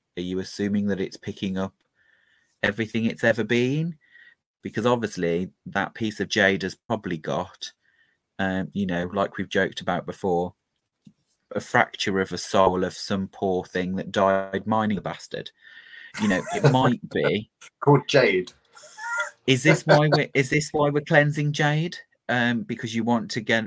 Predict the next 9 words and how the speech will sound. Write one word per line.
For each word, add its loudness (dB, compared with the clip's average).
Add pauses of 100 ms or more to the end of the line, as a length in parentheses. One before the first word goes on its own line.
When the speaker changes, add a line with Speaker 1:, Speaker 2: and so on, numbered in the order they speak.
(100)
Speaker 1:
rid -4
of -6
the, -4 (140)
the -6
bad -6
juju 0
that's -6 (120)
on -2
the -2